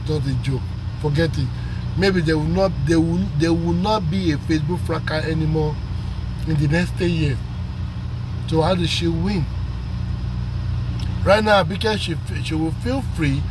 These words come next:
Ọmọ Abike will feel free that she, ọmọ mi, ọmọ mi pẹ̀lú mi ò lè pe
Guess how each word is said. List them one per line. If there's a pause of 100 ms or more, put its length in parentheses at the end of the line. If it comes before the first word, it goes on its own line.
(500)
Ọmọ
Abike
will (120)
feel (120)
free (100)
that (1700)
she, (220)
ọmọ
mi,
ọmọ
mi
pẹ̀lú
mi
ò
lè (120)
pe